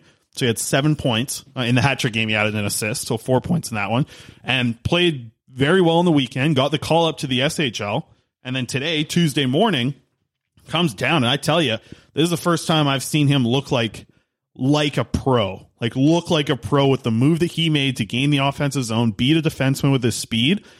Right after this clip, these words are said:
and then sharp angle, puts it over the goaltender's shoulder for his second S H L goal as an eighteen-year-old. If he was doing this in, in his draft year,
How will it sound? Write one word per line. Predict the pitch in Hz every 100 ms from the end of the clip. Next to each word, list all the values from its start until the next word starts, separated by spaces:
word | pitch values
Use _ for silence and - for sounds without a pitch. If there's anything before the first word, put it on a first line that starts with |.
| - _
and | - 139
then | 151 123
sharp | - - 131 151 131 - - _ _ 123
angle, | 127 143 135 95 - _ -
puts | 180 -
it | 147
over | 147 143
the | 131
goaltender's | 127 131 151 131 117
shoulder | - 123 147 202 - - _ -
for | 139 135
his | 127 -
second | - 170 180 151
S | 135 -
H | 139 -
L | 127 113
goal | 127 104 131
as | 123 131
an | 156
eighteen-year-old. | 202 - 202 180 117 104 147 _ _ _ _ _ _ _ _ _ _ _ _ _ _
If | 135
he | 190
was | 226
doing | 165 185 156
this | 110 107 -
in, | 127 143
in | 120
his | 135 135 110
draft | 131 123 156 -
year, | 202 240